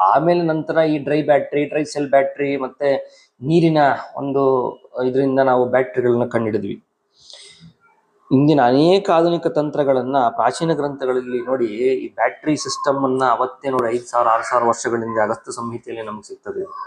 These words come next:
ಅಗಸ್ತ್ಯರ ಆವಿಷ್ಕಾರ ನೋಡಿ, ಆಗಿನ ಕಾಲಕ್ಕೆ ಎಷ್ಟು ವೈಜ್ಞಾನಿಕವಾಗಿ ತಿಳಿಸ್ಕೊಟ್ಟಿದ್ದಾರೆ. ಆಗಿಲ್ಲ ಏನಿತ್ರಿ, ಏನಿತ್ತು ಅವಾಗ? ಒಂದೊಂದು, ಆ,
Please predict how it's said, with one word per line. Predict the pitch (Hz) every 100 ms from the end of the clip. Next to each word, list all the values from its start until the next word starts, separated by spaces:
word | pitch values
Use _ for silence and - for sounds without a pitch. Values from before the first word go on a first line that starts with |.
| - - 880 - - - - - - _ -
ಅಗಸ್ತ್ಯರ | 113 - 120
ಆವಿಷ್ಕಾರ | 110 127 - 135 120 110
ನೋಡಿ, | 104 98
ಆಗಿನ | 98 117 117 117
ಕಾಲಕ್ಕೆ | 117 123 120 -
ಎಷ್ಟು | 101 107 - 170
ವೈಜ್ಞಾನಿಕವಾಗಿ | 151 143 143 147 143 135 127 -
ತಿಳಿಸ್ಕೊಟ್ಟಿದ್ದಾರೆ. | 127 - 127 - 117 113
ಆಗಿಲ್ಲ | 107 113 123 127
ಏನಿತ್ರಿ, | 123 147 143 - - - - - _ _ _ _ _
ಏನಿತ್ತು | 135 165 165
ಅವಾಗ? | 131 120
ಒಂದೊಂದು, | 110 117 131 131 127 127 120 110 98 - _ _ _
ಆ, | -